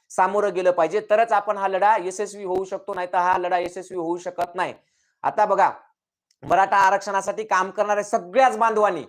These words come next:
आपल्या प्रत्येक माध्यमातून सगळ्यांना विनंती केली आहे की जास्तीत जास्त लोकांनी जावं,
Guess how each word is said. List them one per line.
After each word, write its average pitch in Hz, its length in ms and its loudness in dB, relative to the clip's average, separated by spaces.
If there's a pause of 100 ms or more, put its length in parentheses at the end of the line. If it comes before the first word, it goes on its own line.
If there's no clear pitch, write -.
(360)
आपल्या 220 420 2
प्रत्येक 285 840 0 (420)
माध्यमातून 220 680 0
सगळ्यांना 262 540 0
विनंती 247 340 -4
केली 226 160 -6
आहे 220 100 -2
की 226 100 -12
जास्तीत 208 280 -2
जास्त 208 260 -6
लोकांनी 190 340 -6
जावं, 170 240 2